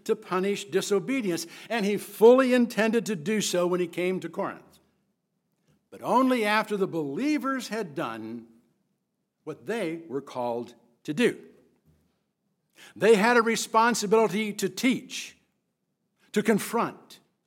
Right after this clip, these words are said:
and even wage spiritual war, if need be, before the apostle arrived.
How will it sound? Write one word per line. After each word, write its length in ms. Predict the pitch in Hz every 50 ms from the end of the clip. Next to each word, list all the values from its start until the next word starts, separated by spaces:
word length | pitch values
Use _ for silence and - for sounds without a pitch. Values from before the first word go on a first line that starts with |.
| _ _ _ _ _ - - - - -
and 240 | - 226 220 220 220
even 600 | - 240 254 269 233 208 247 226 202 175 165 156
wage 600 | 170 214 240 254 254 254 247 240 196 - - -
spiritual 680 | - - - - 254 262 254 247 240 - - 220 196
war, 520 | 190 196 208 240 269 285 285 277 262 240 208
if 260 | 208 202 185 - -
need 280 | 180 180 170 147 123 113
be, 320 | 123 123 131 139 139 139 - - _ _ _ _ _ _ _ _ _ _ _ -
before 680 | 151 143 - - - - 269 269 226 170 165 160 135
the 120 | 139 151
apostle 640 | 151 151 - - 143 143 131 - - 147 139 143 143 143
arrived. 400 | 135 123 113 117 101 80 71